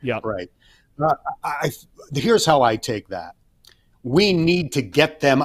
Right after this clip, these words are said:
Speaker 2: out of those defenses in order to throw the deep ball. That's the formula.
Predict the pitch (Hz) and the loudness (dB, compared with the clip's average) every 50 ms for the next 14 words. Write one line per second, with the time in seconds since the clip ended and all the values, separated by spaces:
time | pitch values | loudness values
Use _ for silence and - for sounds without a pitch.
0 | - - 156 180 196 190 156 143 117 98 120 120 113 110 - - - 117 110 107 | 0 2 4 4 4 4 2 0 0 0 0 0 0 -2 -4 -4 -6 -6 -6 -6
1 | - 117 107 104 95 - 113 113 113 110 - - - 143 143 139 127 120 139 139 | -6 -6 -6 -6 -6 -6 -6 -6 -6 -6 -8 -8 -6 -4 -4 -2 -2 2 4 4
2 | 139 135 135 123 123 120 120 - - 120 120 120 104 113 101 - 107 104 95 - | 4 4 2 0 -2 -4 -4 -4 -2 -2 0 0 -2 -4 -6 -6 -6 -6 -6 -8
3 | - 101 85 85 87 87 90 - - 151 180 214 220 - - 135 - - - 156 | -8 -8 -8 -8 -10 -12 -12 -4 0 2 2 2 2 0 -6 -8 -6 -2 0 2
4 | 185 196 170 117 98 90 78 85 95 | 2 2 0 -2 -4 -6 -8 -10 -14